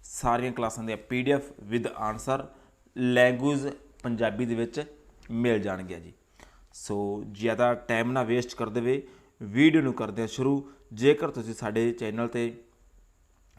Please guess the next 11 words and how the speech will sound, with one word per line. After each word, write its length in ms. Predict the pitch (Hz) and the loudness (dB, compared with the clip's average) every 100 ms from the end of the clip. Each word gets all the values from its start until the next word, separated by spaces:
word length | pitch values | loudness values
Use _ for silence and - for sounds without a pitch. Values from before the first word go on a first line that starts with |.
| - | 0
ਪਹਿਲੀ 200 | 143 165 | 4 6
ਵਾਰ 140 | 160 | 4
ਜੁੜੇ 180 | 120 120 | 4 2
ਹੋ 40 | 123 | 0
ਤਾਂ 120 | 120 | -2
ਸਾਡੇ 220 | - 110 117 | -6 -4 -4
ਚੈਨਲ 220 | 113 107 | -2 -4
ਨੂੰ 100 | 110 | -6
ਸਬਸਕ੍ਰਾਈਬ 440 | 107 92 113 117 | -8 -8 -4 -4
ਕਰ 160 | 113 123 | 0 0
ਲਓ। 280 | 127 131 | 2 0